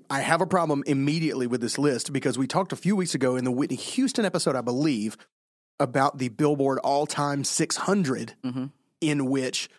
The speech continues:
Speaker 1: uh,
Speaker 2: That
Speaker 1: Party
Speaker 2: was in the
Speaker 1: Rock
Speaker 2: top
Speaker 1: Anthem
Speaker 2: ten.
Speaker 1: was in the top fifteen or
Speaker 2: Ten, yeah.
Speaker 1: so. Yeah, maybe top ten. So why is it in the top
Speaker 2: Why is it
Speaker 1: twenty
Speaker 2: dropped in that
Speaker 1: of
Speaker 2: short
Speaker 1: this
Speaker 2: of a time period?
Speaker 1: twenty-year span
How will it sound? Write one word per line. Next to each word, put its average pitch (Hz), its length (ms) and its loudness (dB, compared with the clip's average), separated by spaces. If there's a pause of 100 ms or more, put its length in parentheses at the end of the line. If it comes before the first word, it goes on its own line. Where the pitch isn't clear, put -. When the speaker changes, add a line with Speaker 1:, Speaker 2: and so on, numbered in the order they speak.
(220)
Speaker 1:
uh, 123 380 2 (220)
Speaker 2:
That 139 120 4
Speaker 1:
Party 165 200 6
Speaker 2:
was - 20 4
in - 60 4
the 151 60 4
Speaker 1:
Rock 135 100 -2
Speaker 2:
top 165 120 2
Speaker 1:
Anthem 180 220 4
Speaker 2:
ten. 135 60 2
Speaker 1:
was 131 140 0
in 143 160 0
the 131 60 0
top - 400 0
fifteen 160 680 0
or 110 80 -2
Speaker 2:
Ten, 95 60 -2
yeah. 95 60 0
Speaker 1:
so. 110 180 0
Yeah, 120 160 0
maybe 135 200 0
top - 260 -4
ten. 131 380 0 (480)
So 170 160 4
why 170 280 2
is 202 140 0
it 196 180 0
in 170 140 2
the 147 80 0
top - 460 0 (180)
Speaker 2:
Why 139 140 4
is 143 80 0
it 240 60 6
Speaker 1:
twenty 262 180 4
Speaker 2:
dropped 135 400 2
in 123 100 -2
that 120 240 0
Speaker 1:
of 151 140 2
Speaker 2:
short 131 160 2
Speaker 1:
this 120 100 4
Speaker 2:
of 117 60 -2
a - 20 -4
time 156 140 -2
period? 170 180 6
Speaker 1:
twenty-year 131 280 0
span 123 540 -2